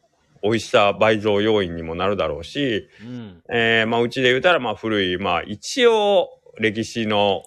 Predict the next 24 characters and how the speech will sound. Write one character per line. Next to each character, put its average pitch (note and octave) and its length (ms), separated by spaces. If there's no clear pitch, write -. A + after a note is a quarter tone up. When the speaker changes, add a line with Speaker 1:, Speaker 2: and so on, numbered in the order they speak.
Speaker 1:
感 A2+ 260
じ G#2 140
ら G2+ 140
れ G2 100
る G2 140
建 G2 280
物 F2 240
み E2 120
た E2+ 120
い E2+ 40
な D#2+ 180
と - 100
こ E2+ 120
で G2+ 180
食 G2+ 140
べ G#2+ 120
る E3 320
讃 F2+ 320
岐 F#2 120
う F2+ 80
ど E2 120
ん D2 60
と - 80
か、 - 220